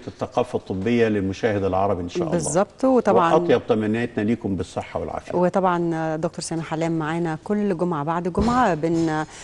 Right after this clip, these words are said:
Speaker 2: آه، بنحاول إن احنا طبعًا نرد على كل استفساراتكم المهمة، وكمان، آه، ممكن تشوفوا الحلقة دي مرة تانية عبر اليوتيوب باسم دكتور سامح علام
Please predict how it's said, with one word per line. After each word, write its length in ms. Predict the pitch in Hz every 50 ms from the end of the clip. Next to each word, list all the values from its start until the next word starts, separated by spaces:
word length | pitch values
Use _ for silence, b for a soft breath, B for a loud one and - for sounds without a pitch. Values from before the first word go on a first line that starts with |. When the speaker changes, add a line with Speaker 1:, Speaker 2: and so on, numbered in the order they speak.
| B B B -
Speaker 2:
آه، 260 | - - 165 165 165 165
بنحاول 480 | 151 165 175 156 - - 226 214 190
إن 80 | 180 185
احنا 260 | 185 - 190 175 160
طبعًا 260 | - 170 165 165 160 165 160 160 156 151
نرد 460 | 151 156 151 151 151 156 190 185 175
على 160 | 160 147 156
كل 240 | - - 262 285 262
استفساراتكم 880 | - - - - - 170 - - - 170 160 175 - - - 185 180 170 B B B B B -
المهمة، 640 | 160 165 170 160 156 175 190 208 220 254 277 294 247
وكمان، 580 | 208 - - 175 170 170 175 180 185 180 175 165
آه، 180 | 160 156 156 B B B B -
ممكن 460 | 165 165 180 185 196 233 233 - 185
تشوفوا 320 | 160 - - 180 - - 156
الحلقة 420 | - - 170 165 160 - - 160
دي 220 | 147 143 160 165
مرة 260 | 160 165 170 170 170 156
تانية 440 | - - 170 175 175 170 165 160 B B B B - -
عبر 520 | 147 165 160 147 165 160 160 160 160 156 -
اليوتيوب 540 | - 160 151 160 160 156 - - 165 156 143
باسم 260 | 160 - - - 170
دكتور 240 | 151 151 - - 151
سامح 360 | - - 151 151 156 143 - 147
علام 340 | 143 147 151 160 160 165